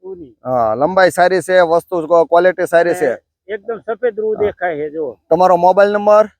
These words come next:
Speaker 1: મારો મોબાઈલ નંબર સત્તાણું ચોવીસ બસો પાંત્રીસ બસો પચીસ છે.
Speaker 2: તો આવતા વર્ષે આ મિથિલા કપાસ તમે વાવશો?
Speaker 1: જરૂર.
Speaker 2: તો ખેડૂત મિત્રો, ભીખુભાઈએ જે માહિતી આપી કે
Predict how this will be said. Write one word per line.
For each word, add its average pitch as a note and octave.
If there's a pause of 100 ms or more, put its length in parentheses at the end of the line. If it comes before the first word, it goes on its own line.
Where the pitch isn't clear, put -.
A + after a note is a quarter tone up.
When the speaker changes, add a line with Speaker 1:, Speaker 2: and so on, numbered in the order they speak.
Speaker 1:
મારો F#3
મોબાઈલ G3+
નંબર G3+
સત્તાણું G#3
ચોવીસ G3+ (600)
બસો F#3+
પાંત્રીસ G3+
બસો F#3+
પચીસ G#3
છે. C3+ (680)
Speaker 2:
તો C#3 (280)
આવતા E3+
વર્ષે G3
આ F#3+
મિથિલા F#3+
કપાસ F#3+
તમે G3
વાવશો? F#3+
Speaker 1:
જરૂર. G3 (720)
Speaker 2:
તો F3+
ખેડૂત G3
મિત્રો, G#3+
ભીખુભાઈએ F#3+
જે G3
માહિતી G3
આપી G3+
કે F#3+